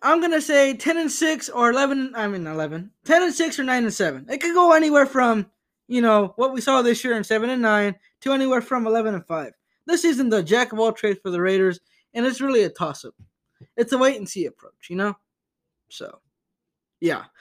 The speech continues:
Um, but other than that, guys,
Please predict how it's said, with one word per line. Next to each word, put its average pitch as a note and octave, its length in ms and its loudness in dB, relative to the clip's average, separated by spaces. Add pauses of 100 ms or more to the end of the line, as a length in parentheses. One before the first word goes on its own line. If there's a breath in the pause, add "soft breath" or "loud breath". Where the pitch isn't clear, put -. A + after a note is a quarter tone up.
(380 soft breath)
Um, C#4+ 640 6 (2250)
but D#4 180 4
other F#4 220 2
than D#4+ 140 0
that, E4+ 260 4 (360)
guys, B3 380 -2